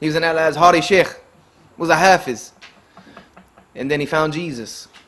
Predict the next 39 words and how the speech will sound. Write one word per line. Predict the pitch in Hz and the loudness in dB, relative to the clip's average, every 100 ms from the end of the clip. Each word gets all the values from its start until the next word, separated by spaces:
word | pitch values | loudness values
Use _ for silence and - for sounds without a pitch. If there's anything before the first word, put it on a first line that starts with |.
| _ _ _ _ _ _ _ _ _ _ _ _ - - - - | _ _ _ _ _ _ _ _ _ _ _ _ -20 -20 -20 -10
And | 147 151 | -8 -6
he | |
came | 180 190 190 202 202 190 | -8 -4 -2 -2 -4 -8
to | - 170 | -8 -4
a | 156 | -4
conference | 165 185 190 185 190 | -2 -2 -2 -4 -10
with | 185 | -6
about | 170 170 170 | -2 -2 0
five | 196 202 196 | 2 4 4
other | 185 175 | 0 -4
people | - 175 127 110 117 - | -6 -10 -8 -10 -12 -16
who | 147 | -8
said | 165 156 | -6 -4
that | |
they | 156 165 | 0 0
were | 165 | 0
Muslim, | 170 180 147 123 107 _ _ _ _ - | -4 -8 -8 -8 -12 _ _ _ _ -14
grew | 135 165 | -2 0
up | 160 | 0
in | 160 | -6
Muslim | 165 - 160 | -6 -8 -2
homes | 160 170 165 143 | 2 2 0 -6
and | 139 | -8
trained | 131 165 165 151 | -4 -4 -2 -4
and | 135 | 0
all | 151 151 | 0 0
of | 151 | -2
this. | 151 - - _ _ _ _ _ _ _ _ _ _ _ _ _ _ _ _ _ | -4 -4 -20 _ _ _ _ _ _ _ _ _ _ _ _ _ _ _ _ _
And | 135 147 151 147 139 _ _ _ _ _ _ 135 | -4 -2 -2 -4 -8 _ _ _ _ _ _ -12
because | 151 175 160 139 - | -2 0 0 -4 -4
I | 147 175 | 0 2
had | 175 | 2
a, | 165 143 - | 0 -4 -4
I | 131 | -4
had | 156 165 151 | -4 -2 -2
a | 139 | -4
lecture | 127 143 147 147 | -4 -4 -4 -10
called, | 120 139 131 131 | -4 -2 -2 -2
um, | 123 120 120 117 | -4 -4 -6 -10